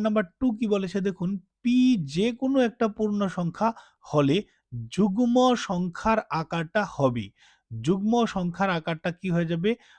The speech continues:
ফোর পি বা ফোর পি প্লাস টু। ওকে, কেননা পির মান আপনি যদি এখানে ফোর পির সাথে পির মান যা খুশি ধরুন, তাহলে ফো-, পির মান ফাইভ ধরলেও কি আসবে? পাঁচ, চার পাঁচা কুড়ি। পির মান যদি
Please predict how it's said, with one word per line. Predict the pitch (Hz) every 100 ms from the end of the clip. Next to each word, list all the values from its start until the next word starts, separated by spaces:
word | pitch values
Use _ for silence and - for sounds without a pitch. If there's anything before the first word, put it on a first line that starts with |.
| _ -
ফোর | - 190 233 240 226 -
পি | 220 226 202 156
বা | 160 185 175
ফোর | 175 170 160 180
পি | 185 175
প্লাস | 135 123 165 - - 185
টু। | 135 107 _ -
ওকে, | 160 196 196 - _ _
কেননা | 165 185 208 214 - _ -
পির | 220 226 220
মান | 220 214
আপনি | 214 220 220
যদি | 208 226
এখানে | 220 226 220
ফোর | - 190 220 226 -
পির | 220 233 214
সাথে | 208 190 185 220
পির | 220 214
মান | 208 170
যা | 156 185 208
খুশি | 208 214 151
ধরুন, | 156 180 180
তাহলে | 165 165 214 226
ফো-, | - 190 - _ _
পির | 202 202 196
মান | 196 175
ফাইভ | 190 185 196
ধরলেও | 196 196 175
কি | 190
আসবে? | 180 202 196
পাঁচ, | 175 170 - - _ _
চার | - 160
পাঁচা | 175 170 180 175
কুড়ি। | 160 175 202 _ _ _ 202
পির | 202 196
মান | 190 175
যদি | 180